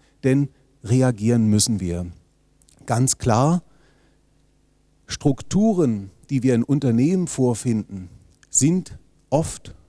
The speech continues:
hundert, hundertfünfzig, zweihundert Jahre alt, sind mit der Industrialisierung entstanden. Ich schocke immer meine Vertreter aus der Personalabteilung damit, dass ich ihnen sage, die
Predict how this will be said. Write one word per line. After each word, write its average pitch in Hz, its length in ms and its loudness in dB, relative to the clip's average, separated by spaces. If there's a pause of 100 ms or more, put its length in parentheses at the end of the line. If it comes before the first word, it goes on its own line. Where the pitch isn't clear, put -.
(120)
hundert, 175 560 0 (100)
hundertfünfzig, 160 920 0 (340)
zweihundert 135 680 2
Jahre 120 340 -2
alt, 98 320 -2 (240)
sind 160 380 0 (200)
mit 139 180 2
der 147 120 0
Industrialisierung 113 1040 -4
entstanden. 87 720 -10 (600)
Ich 110 200 -6
schocke 131 500 0 (460)
immer 131 240 2
meine 113 380 2
Vertreter 139 560 0
aus 123 180 2
der 117 120 0
Personalabteilung 127 1080 0
damit, 135 400 2 (400)
dass - 220 0
ich - 240 -6
ihnen 131 200 2
sage, 123 440 2
die 117 320 -2